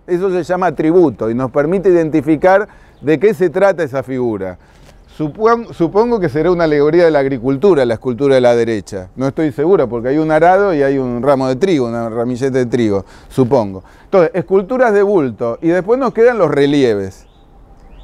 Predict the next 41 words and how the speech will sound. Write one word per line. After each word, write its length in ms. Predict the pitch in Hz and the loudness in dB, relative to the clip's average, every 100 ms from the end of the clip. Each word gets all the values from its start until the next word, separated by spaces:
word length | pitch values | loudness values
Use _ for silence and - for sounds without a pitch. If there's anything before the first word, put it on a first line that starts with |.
| - | 0
que 120 | 135 | 2
dependen 640 | 139 139 180 190 196 196 | 2 2 0 2 0 0
de 60 | 156 | -2
una 160 | 151 | -6
superficie 580 | 123 123 127 120 127 135 | -6 -4 -4 -4 -2 -2
plana. 520 | 104 123 98 92 92 - - - | 0 0 0 -4 -14 -18 -20 -8
Entonces, 260 | 208 220 - | -4 -4 -4
observen 420 | 196 185 269 262 | -4 0 0 2
los 140 | 240 190 | 0 2
relieves, 400 | 196 220 214 165 | 2 4 2 0
si 80 | |
te 120 | 156 151 | -4 -2
querés 180 | 185 | -2
acercar 340 | 170 170 170 180 | 0 -2 -2 -2
con 100 | 175 | 0
la 140 | 196 | 0
cámara. 540 | 233 185 156 165 190 - _ _ - | 2 0 -2 -6 -6 -10 _ _ -8
El 160 | 160 | -4
relieve 720 | 175 196 240 262 208 196 208 - _ | -2 -2 0 0 2 0 -4 -6 _
durante 520 | 135 156 170 165 175 | -4 0 0 0 -4
siglos 500 | 165 254 220 180 180 | -2 0 2 2 2
fue 160 | 170 208 | 2 2
lo 180 | 202 170 | 2 -2
que 140 | 190 | 0
hoy 340 | 214 233 247 202 - | 2 2 0 -12 -2
para 220 | 160 160 | 0 0
ustedes 680 | 151 233 214 214 220 - _ _ _ _ - | -2 2 2 4 0 -4 _ _ _ _ -4
es 200 | 165 170 | -2 0
este 240 | - 165 | -2 -2
producto 420 | 151 156 180 170 | 0 0 0 0
que 140 | 143 131 | -2 0
tanta 440 | 185 185 175 135 | 0 2 0 -2
adicción 460 | 156 151 143 180 156 | -2 -2 -2 -4 -2
genera 320 | 151 156 156 | -2 -2 0
en 60 | 151 | 0
la 100 | 160 | -2
gente, 500 | 170 170 175 202 147 | -2 -4 -2 -4 -2
que 100 | 143 | -2
es 40 | |
la 180 | 139 131 | 0 0
tablet 440 | 139 117 101 98 | 2 -2 -2 -8